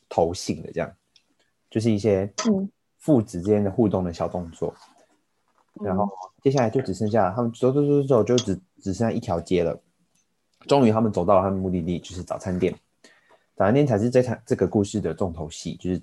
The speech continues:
Speaker 1: 这个故事的重点。然后，呃，早餐店的，
Speaker 2: 嗯。
Speaker 1: 早餐店的那个服务生就会问说：“今天要吃松饼，对吗？”就是早餐店阿姨啦。“帅哥，今天要吃什么？”
Speaker 2: 嗯。胡椒粉、洋葱都不要。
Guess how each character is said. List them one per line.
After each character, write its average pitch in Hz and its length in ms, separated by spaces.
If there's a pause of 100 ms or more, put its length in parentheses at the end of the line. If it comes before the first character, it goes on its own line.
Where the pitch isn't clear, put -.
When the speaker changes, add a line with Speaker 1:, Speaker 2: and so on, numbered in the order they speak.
Speaker 1:
这 113 100
个 95 60
故 95 160
事 90 120
的 82 140
重 82 280
点。 - 180 (500)
然 95 180
后， 92 380 (420)
呃， 90 220
早 95 140
餐 113 100
店 143 100
的， 107 320
Speaker 2:
嗯。 - 220
Speaker 1:
早 - 140
餐 107 100
店 123 100
的 107 120
那 104 100
个 87 320
服 90 220
务 95 80
生 85 440 (300)
就 - 100
会 101 120
问 98 200
说 87 540 (460)
：“今 139 100
天 151 60
要 160 80
吃 160 120
松 156 220
饼， 127 140
对 110 100
吗？” 90 460
就 104 100
是 104 100
早 85 120
餐 87 80
店 90 100
阿 80 140
姨 82 140
啦。 - 220 (280)
“帅 254 140
哥， 208 300
今 196 160
天 202 80
要 208 60
吃 208 180
什 139 200
么？” 107 160 (340)
Speaker 2:
嗯。 - 80 (320)
胡 - 200
椒 311 200
粉、 214 400
洋 240 220
葱 285 400
都 311 100
不 285 100
要。 262 540